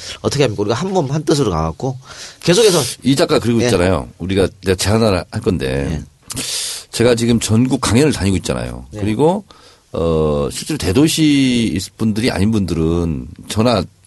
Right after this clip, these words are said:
Speaker 2: 이 작가를 보기가 어렵잖아.
Speaker 1: 네.
Speaker 2: 그래서 우리 그런 거 하나 하고 있자고.
Speaker 1: 뭘 해요?
Speaker 2: 시간 날 때마다
Speaker 1: 네.
Speaker 2: 강연 이런 거.
Speaker 1: 어, 그래요. 알겠습니다.
Speaker 2: 시골, 지방 이런 데
Speaker 1: 네네네네.
Speaker 2: 다니자고.
Speaker 1: 우리 또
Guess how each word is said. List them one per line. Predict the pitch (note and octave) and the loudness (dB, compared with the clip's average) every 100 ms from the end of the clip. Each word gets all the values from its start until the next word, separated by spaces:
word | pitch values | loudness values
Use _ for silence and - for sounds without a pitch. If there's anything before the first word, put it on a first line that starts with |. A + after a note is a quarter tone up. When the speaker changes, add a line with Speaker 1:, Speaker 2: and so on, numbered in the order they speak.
| _ | _
Speaker 2:
이 | - | -4
작가를 | G2 A#2+ A2+ D2 | 0 2 2 0
보기가 | - G2+ G2 | -4 -4 -2
어렵잖아. | D2 F#2 - D2+ | 0 0 -2 -4
Speaker 1:
네. | E2 | -4
Speaker 2:
그래서 | F2+ D2 | -2 -4
우리 | G2 G2 - - - | -4 -6 -6 -8 -8
그런 | - D#3 | 0 2
거 | F#3 | 4
하나 | C3+ - | 2 -2
하고 | - F#3 | -4 -4
있자고. | - - - _ _ - | -4 -10 -14 _ _ -4
Speaker 1:
뭘 | F2 | -2
해요? | E2 | 2
Speaker 2:
시간 | E2 G#3 | 2 2
날 | C3+ G2 | 2 2
때마다 | D3+ A2+ G#2 A2+ D2+ | 2 2 0 -2 -4
Speaker 1:
네. | D#2 D#2 F2+ - | -10 -10 -14 -6
Speaker 2:
강연 | - A#2 F#2+ | 0 2 2
이런 | D#2 D#2+ | 0 -4
거. | C2+ - | -6 -12
Speaker 1:
어, | - F2 | -14 -8
그래요. | - A2 | -2 -2
알겠습니다. | - F#2 G#3+ | 0 0 2
Speaker 2:
시골, | F#3+ - - | 2 0 -6
지방 | - G#2+ G2 C#2 | -4 -2 -2 -2
이런 | F2+ D#2 | -2 -2
데 | D#2+ | -4
Speaker 1:
네네네네. | D#2+ D2 D2+ D2 D2+ - - - - | -6 -6 -8 -10 -12 -14 -18 -18 -4
Speaker 2:
다니자고. | A#2 F#2+ C2+ B1+ - | 0 0 -2 -6 -6
Speaker 1:
우리 | C#3+ E3+ G3 | -2 0 0
또 | - | 0